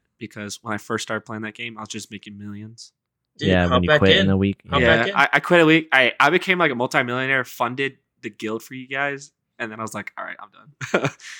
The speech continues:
Speaker 3: Yeah, thanks. <laughs>
Speaker 1: Hey, I played
Speaker 3: But,
Speaker 1: this. I
Speaker 3: um,
Speaker 1: played the market for you guys. You know,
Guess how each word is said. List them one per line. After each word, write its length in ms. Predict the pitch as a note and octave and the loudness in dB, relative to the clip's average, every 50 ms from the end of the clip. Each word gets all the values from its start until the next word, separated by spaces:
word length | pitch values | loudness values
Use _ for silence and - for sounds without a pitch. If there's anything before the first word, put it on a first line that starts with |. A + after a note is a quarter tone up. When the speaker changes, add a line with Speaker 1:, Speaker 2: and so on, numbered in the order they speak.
| - _ _ | -20 _ _
Speaker 3:
Yeah, 220 | A2+ G2+ F#2 F2+ E2 _ | -4 -4 -2 -4 -4 _
thanks. 380 | - G#2 G2 F#2+ F#2 - - - - | -2 -2 -2 -2 -4 -8 -14 -10 -8
<laughs> 40 | - - - - _ _ _ _ - A#3 G#3 - - F#4 - | -8 -8 -10 -12 _ _ _ _ 2 2 2 2 0 0 2
Speaker 1:
Hey, 160 | D3+ D3 - - | 2 2 2 2
I 120 | C3+ D#3 | 2 0
played 220 | D#3+ - G#3+ A#3 G#3+ | 0 -2 -6 0 2
Speaker 3:
But, 80 | - | 4
Speaker 1:
this. 80 | A2+ G#2+ | 4 4
I 160 | G2+ G2+ G2 | 4 4 4
Speaker 3:
um, 80 | F#2+ F#2+ | 2 0
Speaker 1:
played 160 | F#2+ - - | -2 -6 -8
the 60 | - | -6
market 280 | F#3 F3+ A#3+ - - C4+ | -8 -8 -10 -10 -12 -20
for 140 | - - E3+ | -14 -10 -10
you 180 | D#3 C3+ A#2+ | -10 -8 -6
guys. 320 | B2 A#2+ A2+ G#2 G2 - - | -6 -6 -6 -8 -10 -14 -16
You 40 | G#2+ | -12
know, 280 | A2+ B2 C#3+ E3 F3 F3 | -12 -10 -10 -12 -14 _